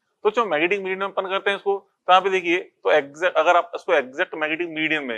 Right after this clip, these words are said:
मतलब चुंबकीय याम उत्तर में इसको आप लटका रहे हो, तो ये exact dip angle theta दर्शाती है, ठीक है। but अगर आपने कोई other plane लिया है जो कि इसके perpendicular है,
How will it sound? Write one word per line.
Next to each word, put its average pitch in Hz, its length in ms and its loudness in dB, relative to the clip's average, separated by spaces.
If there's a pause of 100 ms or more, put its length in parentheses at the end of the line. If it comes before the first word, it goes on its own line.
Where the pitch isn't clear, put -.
मतलब 170 220 -8
चुंबकीय 170 400 -4
याम 147 160 4
उत्तर 165 220 -4
में 170 80 -8
इसको 170 160 0
आप 156 140 4
लटका 160 240 0
रहे 160 120 0
हो, 143 80 0 (320)
तो 185 80 0
ये 185 160 2
exact 139 480 0
dip 175 200 2
angle 160 260 0
theta 151 280 0
दर्शाती 120 440 0
है, 110 80 -10
ठीक - 520 -4
है। 214 80 4 (260)
but 196 100 8
अगर 196 160 8
आपने 190 300 6
कोई 196 260 -4
other 165 180 2
plane 175 240 -10
लिया 175 220 -6
है 185 120 -8
जो 156 80 -12
कि 180 160 -14
इसके 180 200 -10
perpendicular 143 680 0
है, 113 60 -4